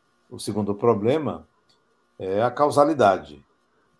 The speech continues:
A causalidade é outro problema que limita, que enviesa a percepção do fenômeno. O terceiro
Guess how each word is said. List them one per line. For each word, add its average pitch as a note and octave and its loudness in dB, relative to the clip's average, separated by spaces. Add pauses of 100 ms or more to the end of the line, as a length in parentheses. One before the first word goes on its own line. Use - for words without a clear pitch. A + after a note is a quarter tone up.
(120)
A - -20
causalidade G#2+ -2
é D#2+ -4
outro A#2+ 2
problema F2 -8
que A#2 -8
limita, B2 -4 (680)
que A2 -6
enviesa A2+ 2 (220)
a F2 -6
percepção G2+ -8 (420)
do G2+ -10
fenômeno. D#2 -12 (580)
O G#3+ -10
terceiro D#3+ 2